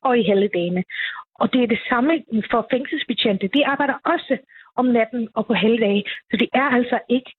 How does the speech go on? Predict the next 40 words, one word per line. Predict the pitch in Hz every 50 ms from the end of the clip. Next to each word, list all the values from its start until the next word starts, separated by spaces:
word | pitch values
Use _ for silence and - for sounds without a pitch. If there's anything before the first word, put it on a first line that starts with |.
| - - -
kun | 247 277 285 285
sygeplejerskerne, | - - - - 269 294 320 - - 202 185 - 196 185 190
der | 196 196 -
får | - 254
det | 240 - 190 -
her | 233 - - -
tillæg. | 262 269 277 269 - _ _ _ _ _ _ -
Det | 269
er | 240 214 214 214 208
mange | 240 277 311 - -
faggrupper, | 285 269 269 - 247 254 247 247 240 - - - _ _ -
men | 277 262 240
det | 277 254
er | 240 233 220 277
rigtigt, | 302 - - - 226
at | - 214 -
sygeplejerskernes | - - 294 302 302 - 240 214 208 196 - - - - 233
løn | 233 233 269 302 - - _ - - - _ _ _ _ _ -
i | 226
høj | - - 311 302 302 294 -
grad | - 233 226 226
afhænger | - 302 320 302 254 240 208 196 -
af | 190 -
det | 226
her | 208 220 214 -
tillæg, | - 262 233 208 208 -
fordi | 247 233 - 254 -
det | 240 226
er | - - 311
der, | 247 180 - -
de | 214
har | 220 - -
prioriteret | 254 247 233 233 - - 240 240 233
deres | 233 214 202 - -
lønstigninger. | 233 233 233 - - 220 185 170 175 175 175 170 - _ _ _ - - - - - - _ _
Og | 233 226
det | - 240
er | 233 - 277 254
derfor, | 233 - - - 226 208 - -
at | 190 -